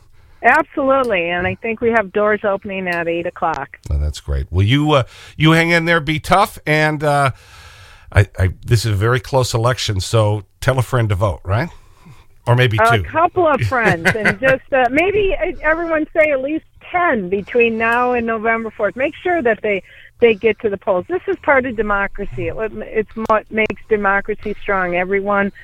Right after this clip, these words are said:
Speaker 1: realizing, uh, they have a voice, but they have to vote to make sure it counts.
Speaker 2: All right.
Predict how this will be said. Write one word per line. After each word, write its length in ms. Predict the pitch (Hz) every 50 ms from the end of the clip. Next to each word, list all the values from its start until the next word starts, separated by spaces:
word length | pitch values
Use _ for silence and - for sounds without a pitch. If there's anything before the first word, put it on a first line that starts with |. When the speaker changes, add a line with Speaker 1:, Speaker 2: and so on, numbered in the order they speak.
| - - - -
Speaker 1:
realizing, 800 | 190 196 202 196 196 190 185 190 185 - 214 208 190 190 190 185
uh, 240 | - - 185 180 185
they 140 | 180 185 180
have 240 | 202 208 208 214 220
a 60 | 202
voice, 340 | 175 190 202 202 208 208 - _
but 160 | - 185 -
they 140 | - 180 170
have 220 | 185 180 165 165 -
to 80 | - 196
vote 260 | 165 175 185 180 - -
to 60 | 185
make 220 | 180 175 170 165
sure 160 | - - 185
it 100 | 165 -
counts. 360 | - - 185 165 135 117 - - _ - - -
Speaker 2:
All 80 | 80
right. 300 | 76 71 67 67 - -